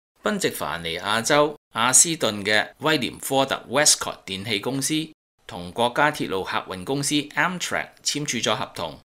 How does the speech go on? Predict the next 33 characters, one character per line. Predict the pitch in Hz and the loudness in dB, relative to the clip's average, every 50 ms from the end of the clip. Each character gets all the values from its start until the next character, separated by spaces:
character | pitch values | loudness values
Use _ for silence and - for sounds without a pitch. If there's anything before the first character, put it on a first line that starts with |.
| _ _ _ _ | _ _ _ _
接 | - - 135 | -6 -4 -4
管 | 135 - 139 165 | -2 -2 -2 -2
費 | 160 - 135 110 113 117 110 - | 0 0 2 2 2 2 2 0
城 | 113 85 82 73 - _ - | -2 -2 -4 -8 -12 _ -2
威 | 147 160 165 | -2 0 0
廉 | 135 110 87 85 | -2 -4 -6 -4
格 | 92 110 107 78 69 85 | 0 0 2 2 0 -2
雷 | 82 82 - | -6 -6 -4
第 | - 98 98 | -2 0 0
三 | 95 - 160 143 143 143 | 2 2 2 2 2 0
十 | - 127 | -4 -4
街 | - 127 120 120 | 0 2 2 2
車 | 117 - 135 120 | 2 2 0 0
站 | 117 - 95 80 82 80 | 2 2 0 -2 -2 -4
嘅 | 87 85 | -6 -6
翻 | - - 113 113 113 | -2 -2 -2 -2 -2
新 | 113 113 110 107 | -2 -4 -6 -4
工 | - 110 107 107 | -6 -6 -4 -4
程。 | - - 135 139 - _ _ _ _ _ _ _ _ _ _ - | -6 -6 -6 -10 -14 _ _ _ _ _ _ _ _ _ _ 2
該 | 180 185 190 | 4 4 6
項 | 170 131 120 117 | 6 4 4 4
目 | 104 101 98 | 2 0 -2
由 | 95 92 92 | 0 -2 -2
美 | 90 95 92 92 101 | -2 -2 -2 -2 -2
國 | 107 117 117 117 | 0 0 0 0
交 | - 135 135 139 | 2 0 0 0
通 | 143 156 143 135 131 | 0 -2 -2 -2 -2
部 | 98 90 87 | -2 -2 -2
嘅 | 85 98 98 | -2 -4 -6
撥 | 92 - 90 85 | -4 -6 -8 -8
款 | - - 92 92 104 - | -8 -8 -8 -8 -6 -4
資 | 117 120 117 | -2 -2 -2
助， | - | -2